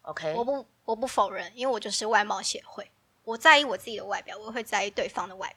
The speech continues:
Speaker 2: 表。
Speaker 1: 嗯哼。
Speaker 2: 但是不用说非常的帅，
Speaker 1: 嗯，嗯。
Speaker 2: 就是至少是中上。
Speaker 1: 就是没有，就，就，我是觉得蛮好的，是你就直接的告诉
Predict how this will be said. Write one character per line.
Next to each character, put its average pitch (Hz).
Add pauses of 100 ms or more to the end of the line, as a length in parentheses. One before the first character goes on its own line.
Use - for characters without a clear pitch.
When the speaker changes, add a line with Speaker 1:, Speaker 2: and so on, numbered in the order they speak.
Speaker 2:
表。 - (120)
Speaker 1:
嗯 220
哼。 226
Speaker 2:
但 392
是 392
不 277
用 254
说 233
非 247
常 202
的 190
帅， - (480)
Speaker 1:
嗯， 330
嗯。 -
Speaker 2:
就 -
是 440 (640)
至 285
少 294
是 190
中 185
上。 - (1000)
Speaker 1:
就 262
是 247
没 220
有， 240
就， 285
就， 277 (240)
我 -
是 302
觉 220
得 214
蛮 208
好 185
的， 156
是 185
你 160
就 185
直 170
接 180
的 170
告 185
诉 165